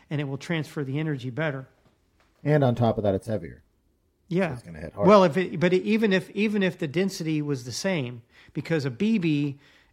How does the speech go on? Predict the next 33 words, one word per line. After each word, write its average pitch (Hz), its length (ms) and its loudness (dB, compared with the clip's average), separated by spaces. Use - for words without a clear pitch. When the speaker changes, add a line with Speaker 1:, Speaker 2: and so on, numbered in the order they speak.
Speaker 1:
and 147 180 -4
a, 123 260 -4
I 156 80 -4
don't 156 140 0
know 147 160 2
what 139 140 -2
the 139 80 -6
equivalent 139 420 -2
is, 143 160 -4
but 156 140 -8
just 143 180 -4
say 156 160 -2
a 131 60 -4
B 160 220 -2
B 147 240 0
at 135 60 -2
a 123 40 -4
certain 147 300 -6
distance, 143 500 -6
comparing 151 500 -2
it 139 100 -4
to, 151 100 -6
like, 139 140 -8
a 143 40 -6
s-, - 460 -14
number 139 240 -4
seven 147 560 -4
T 156 200 -2
S 113 200 -4
S, 139 380 -4
Speaker 2:
Mm-hmm. - 480 -14
Speaker 1:
you 143 60 -2
know, 135 280 -2